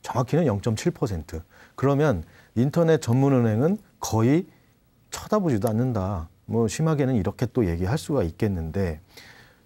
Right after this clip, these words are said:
인터넷 전문은행 이용해 보신 분들은 아-, 이용해 보신 분들은 알겠지만 수수료가 없습니다.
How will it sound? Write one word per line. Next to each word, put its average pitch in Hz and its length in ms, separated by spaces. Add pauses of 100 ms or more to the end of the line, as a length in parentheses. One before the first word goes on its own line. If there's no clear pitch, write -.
인터넷 175 480 (280)
전문은행 147 720
이용해 143 340
보신 127 300
분들은 151 180
아-, 120 120 (160)
이용해 143 320
보신 151 300
분들은 120 340
알겠지만 107 680 (220)
수수료가 196 580
없습니다. 82 480